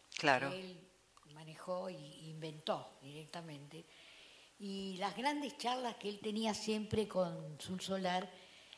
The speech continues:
Speaker 2: este, en, en, en el, en la casa de Sul Solar. Nosotros, eh, bueno, nosotros tuvimos que ver con el museo Sul
Speaker 1: Ah,
Speaker 2: Solar, por
Speaker 1: lo
Speaker 2: eso te
Speaker 1: conozco,
Speaker 2: digo,
Speaker 1: sí.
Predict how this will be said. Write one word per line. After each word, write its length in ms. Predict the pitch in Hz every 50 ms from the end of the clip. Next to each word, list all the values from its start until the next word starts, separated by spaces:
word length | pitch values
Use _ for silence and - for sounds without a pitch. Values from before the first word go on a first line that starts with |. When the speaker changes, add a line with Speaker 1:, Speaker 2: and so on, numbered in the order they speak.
| - - -
Speaker 2:
este, 500 | - 180 165 135 - - - 165 151 147
en, 360 | 143 151 175 180 180 175 165
en, 260 | 170 160 160 175 170 180
en 200 | 190 165 170 180
el, 320 | 180 170 160 156 151 165
en 140 | 170 175 175
la 100 | 170 165
casa 400 | - - 240 208 165 - - 160
de 140 | 156 151 147
Sul 240 | - - 147 143 139
Solar. 360 | - 151 151 147 135 131 135 135 - - - - - - - - - - - - - - - - - - - -
Nosotros, 600 | 170 180 - 214 214 208 226 214 190 - - 208 208
eh, 260 | 196 180 175 165 165 160
bueno, 220 | 170 185 180 180 185 180 180 180 - - - - - - 226 214 185
nosotros 500 | 185 175 190 208 202 214 202 185 - -
tuvimos 380 | - 185 180 185 180 185 190
que 120 | 190 - 180
ver 200 | 175 185 185 185
con 180 | 185 185 160
el 220 | 170 170 160 151 151
museo 580 | 165 175 160 - - 190 190 175 165 156 156 - - - - - - - - -
Sul 140 | - 165 165
Speaker 1:
Ah, 160 | 151 165 165 147
Speaker 2:
Solar, 340 | 165 160 160 165 156 -
por 120 | - 175 175
Speaker 1:
lo 60 | 175
Speaker 2:
eso 120 | 185 131 143
te 60 | 139
Speaker 1:
conozco, 280 | 147 143 147 156 165 190
Speaker 2:
digo, 200 | 175 170 143 127
Speaker 1:
sí. 280 | - - 147 143 131